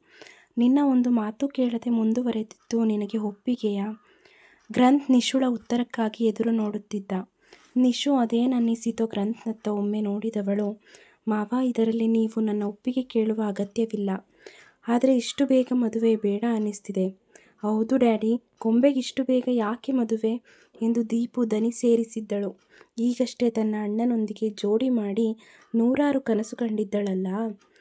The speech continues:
ರವಿಕಾಂತ್, "ಆಗಲ್ಲ ಪುಟ್ಟ, ಯಾವ ವಯಸ್ಸಿಗೆ ಏನು ನಡೆಯಬೇಕೋ ಅದುವೇ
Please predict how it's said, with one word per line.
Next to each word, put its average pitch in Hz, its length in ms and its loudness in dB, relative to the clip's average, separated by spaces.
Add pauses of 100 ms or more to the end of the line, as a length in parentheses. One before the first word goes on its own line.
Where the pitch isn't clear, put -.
(380)
ರವಿಕಾಂತ್, 240 600 0
"ಆಗಲ್ಲ 214 380 0
ಪುಟ್ಟ, - 280 -12 (520)
ಯಾವ 220 220 -4 (180)
ವಯಸ್ಸಿಗೆ 226 420 -2
ಏನು 233 340 2
ನಡೆಯಬೇಕೋ 226 960 -2
ಅದುವೇ 220 440 -2